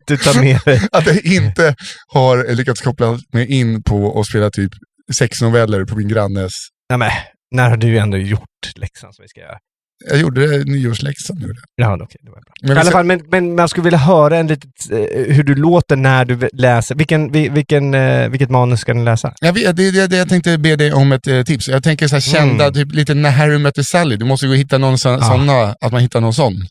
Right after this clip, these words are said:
Speaker 1: Alltså,
Speaker 2: Alltså
Speaker 1: vänta.
Speaker 2: någon klassiker.
Speaker 1: Mm.
Speaker 2: Eh,
Speaker 1: Vänta, vilka tänker jag på?
Speaker 2: man vill ha någonting, eh, som är seriöst. <laughs>
Speaker 1: Nej.
Speaker 2: Kanske, eh, eh, eh, hur lång tid kan det ta att äta en skål nudlar som är varm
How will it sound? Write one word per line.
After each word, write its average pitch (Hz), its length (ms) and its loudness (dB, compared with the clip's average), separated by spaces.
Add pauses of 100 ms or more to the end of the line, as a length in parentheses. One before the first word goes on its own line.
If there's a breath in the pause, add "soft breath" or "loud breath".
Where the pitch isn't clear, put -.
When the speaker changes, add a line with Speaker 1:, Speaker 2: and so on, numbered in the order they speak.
(220)
Speaker 1:
Alltså, 110 400 -4
Speaker 2:
Alltså 104 300 0
Speaker 1:
vänta. - 100 0
Speaker 2:
någon 123 60 -2
klassiker. 110 640 -2 (180)
Speaker 1:
Mm. 95 260 2
Speaker 2:
Eh, 95 120 0 (180)
Speaker 1:
Vänta, 123 160 -8
vilka 113 220 -6
tänker 110 260 -6
jag 95 120 -6
på? 101 120 -8 (180)
Speaker 2:
man 127 120 2
vill 147 100 2
ha 170 160 2
någonting, 135 380 0
eh, 113 560 -2
som 117 300 -2
är 107 360 -2
seriöst. 117 840 -2 (320)
<laughs> - 340 -6
Speaker 1:
Nej. 131 600 2 (240)
Speaker 2:
Kanske, 156 360 2 (100)
eh, 147 120 0 (360)
eh, 110 200 2 (340)
eh, 107 380 -2
hur 135 100 0
lång 156 180 0
tid 135 180 -4
kan 143 140 -2
det 139 60 -2
ta 131 200 -2
att 131 60 -2
äta 127 140 -2
en 117 80 -2
skål 117 220 -2
nudlar 117 300 0
som 117 120 -2
är 113 40 0
varm 107 280 -2